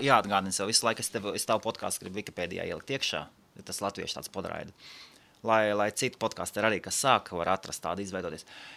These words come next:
Redditā runājos ar serbiem par šnabi, par vodku.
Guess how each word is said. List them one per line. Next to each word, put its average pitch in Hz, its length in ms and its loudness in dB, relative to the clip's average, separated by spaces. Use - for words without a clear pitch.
Redditā 156 460 4
runājos 135 480 2
ar 110 80 0
serbiem 110 480 2
par 127 160 4
šnabi, 131 400 2
par 101 160 0
vodku. 123 380 4